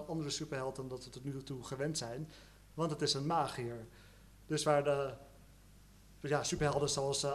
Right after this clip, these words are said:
Iron Man en Captain America tot op zekere hoogte in de realiteit, ik doe nu zo de aanhalingstekens met mijn vingers, kunnen jullie niet zien, maar ik zeg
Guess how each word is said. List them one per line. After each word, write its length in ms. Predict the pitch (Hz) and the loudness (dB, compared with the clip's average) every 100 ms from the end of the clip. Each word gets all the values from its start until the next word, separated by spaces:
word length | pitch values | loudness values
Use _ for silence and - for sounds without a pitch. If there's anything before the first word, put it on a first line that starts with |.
| - | 4
Iron 320 | 156 156 147 | 6 6 6
Man 260 | 135 147 147 | 4 4 2
en 220 | 123 127 - | -2 -6 -2
Captain 260 | 151 151 | 0 2
America 480 | 147 147 147 143 135 | 4 6 6 4 -2
tot 240 | - 151 - | -2 -4 -4
op 120 | - | -2
zekere 340 | 165 156 139 | 2 2 2
hoogte 300 | 143 143 - | 2 2 -2
in 80 | 165 | -4
de 220 | 131 135 127 - - | -2 -2 -6 -14 -8
realiteit, 600 | 147 151 147 147 139 147 | 0 2 4 2 0 0
ik 80 | 156 | 0
doe 80 | 151 | 0
nu 320 | 147 143 185 | 0 0 -4
zo 240 | - 143 143 | -2 -2 0
de 60 | |
aanhalingstekens 580 | 180 147 143 131 147 143 | 0 0 0 0 0 0
met 80 | 143 | -4
mijn 120 | 139 | -2
vingers, 240 | 147 131 - | -4 -4 -6
kunnen 200 | 143 135 | -4 -2
jullie 140 | 143 | -2
niet 80 | - | 0
zien, 140 | 156 | 0
maar 100 | 151 | 0
ik 60 | |
zeg 80 | 139 | 2